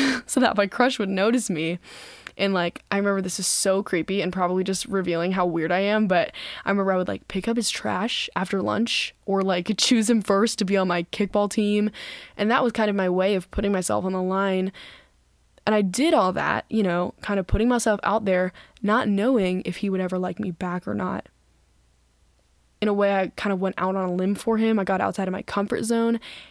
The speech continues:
And in a way, that is vulnerability. And I don't think it takes a genius to see that Jesus' sacrifice for us is far greater than all of that. He put himself on the line for us. He was embarrassed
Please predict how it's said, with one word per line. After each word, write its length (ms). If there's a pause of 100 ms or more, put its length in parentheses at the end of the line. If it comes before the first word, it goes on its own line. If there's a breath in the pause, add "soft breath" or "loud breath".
(120 loud breath)
And 180
in 80
a 80
way, 220
that 240
is 120
vulnerability. 680 (920)
And 120
I 120
don't 140
think 120
it 80
takes 200
a 60
genius 520
to 120
see 460
that 320 (480 loud breath)
Jesus' 500
sacrifice 600
for 140
us 320
is 220
far 640 (100)
greater 560
than 220
all 220
of 100
that. 240 (560 soft breath)
He 200
put 280
himself 480
on 140
the 80
line 260
for 140
us. 120
He 220
was 200
embarrassed 800